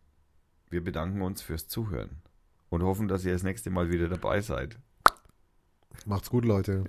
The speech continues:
Speaker 1: <laughs> Ciao.
Speaker 2: Passt auf auf euch.
Speaker 1: Und, äh,
Speaker 2: Das
Speaker 1: zum
Speaker 2: ist auch immer so ein doofer Satz, den siehst du im Internet auch immer.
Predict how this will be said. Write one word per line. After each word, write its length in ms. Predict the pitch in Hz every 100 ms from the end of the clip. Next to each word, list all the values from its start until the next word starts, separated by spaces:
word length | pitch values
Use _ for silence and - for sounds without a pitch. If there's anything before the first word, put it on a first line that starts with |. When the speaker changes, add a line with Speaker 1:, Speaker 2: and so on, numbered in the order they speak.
| - -
Speaker 1:
<laughs> 180 | - -
Ciao. 140 | 101
Speaker 2:
Passt 180 | 95 92
auf 200 | 101 107
auf 120 | 95
euch. 340 | 82 98 - - - - - - - - - -
Speaker 1:
Und, 360 | 143 156 147
äh, 300 | 104 123 123
Speaker 2:
Das 60 | 107
Speaker 1:
zum 180 | 139 123
Speaker 2:
ist 120 | 117
auch 160 | 117 143
immer 100 | 139
so 120 | 107
ein 60 | 104
doofer 260 | 117 120
Satz, 260 | 113 120 -
den 100 | 104
siehst 280 | 98 117 113
du 20 |
im 100 | 101
Internet 360 | 110 113 107 92
auch 160 | 120
immer. 180 | 104 87